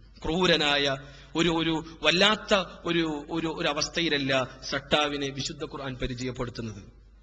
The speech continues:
ശക്തമായ ശിക്ഷാ നടപടികൾ സ്വീകരിക്കുന്നവനാണ് സട്ടാവെങ്കിലും അവന്റെ കോപത്തെ അതിജയിക്കുന്നതാണ് അവന്റെ കാരുണ്യമെന്ന് റസൂൽ കരീം സല്ലല്ലാഹു അലൈഹി വസല്ലം ലോകങ്ങളുടെ നാഥനെ, ഈ ലോകത്തിന്റെ സട്ടാവിനെ, ദൈവത്തെ പരിചയപ്പെടുത്തി.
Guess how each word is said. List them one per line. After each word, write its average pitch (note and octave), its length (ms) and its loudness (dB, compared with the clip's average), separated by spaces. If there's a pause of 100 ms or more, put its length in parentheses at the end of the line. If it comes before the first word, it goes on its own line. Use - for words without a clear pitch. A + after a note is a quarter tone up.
(200)
ശക്തമായ A3 580 4
ശിക്ഷാ G3 360 0
നടപടികൾ F#3+ 500 -2
സ്വീകരിക്കുന്നവനാണ് F3+ 1000 0
സട്ടാവെങ്കിലും D#3+ 840 0 (320)
അവന്റെ A3+ 300 6
കോപത്തെ G#3+ 520 2
അതിജയിക്കുന്നതാണ് G3+ 1000 6
അവന്റെ E3 320 -4
കാരുണ്യമെന്ന് D#3+ 1120 -2
റസൂൽ F#3 280 -2
കരീം D#3+ 140 -4
സല്ലല്ലാഹു C#3+ 420 -4
അലൈഹി C#3 180 -4
വസല്ലം C3+ 480 -6 (260)
ലോകങ്ങളുടെ E3 600 2
നാഥനെ, C3+ 540 -4 (220)
ഈ F#3+ 160 0
ലോകത്തിന്റെ D3+ 580 -2
സട്ടാവിനെ, C3+ 600 -4
ദൈവത്തെ C3 400 -4
പരിചയപ്പെടുത്തി. A#2 720 -6